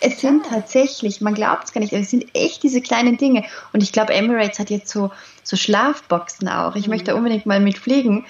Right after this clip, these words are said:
Speaker 1: mit den Kindern auch, weil ich das denen auch unbedingt zeigen möchte und ermöglichen möchte,
Speaker 2: Oh,
Speaker 1: dass sie
Speaker 2: schön.
Speaker 1: einfach von Anfang an diesen Standard gewohnt
Speaker 2: Mhm.
Speaker 1: sind. Also ich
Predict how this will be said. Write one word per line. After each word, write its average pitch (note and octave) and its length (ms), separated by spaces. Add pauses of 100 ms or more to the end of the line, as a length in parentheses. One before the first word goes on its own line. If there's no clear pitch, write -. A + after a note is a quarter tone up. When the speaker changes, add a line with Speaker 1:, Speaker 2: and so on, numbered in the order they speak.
(160)
Speaker 1:
mit G#3+ 160
den G#3 120
Kindern C4+ 380
auch, E3+ 280
weil G3+ 140
ich G3 80
das - 160
denen F#3+ 200
auch F3+ 140
unbedingt G#3 460 (100)
zeigen A#3 340
möchte E3+ 240
und F#3+ 60
ermöglichen G3+ 560
möchte, F#3+ 300
Speaker 2:
Oh, - 40
Speaker 1:
dass - 120
sie F#3+ 160
Speaker 2:
schön. G#3+ 60
Speaker 1:
einfach G3 220
von G#3 140
Anfang F#3 560
an A#3 280
diesen F3+ 300
Standard A#3 540
gewohnt C4 480
Speaker 2:
Mhm. - 20
Speaker 1:
sind. - 280
Also G3 160
ich - 160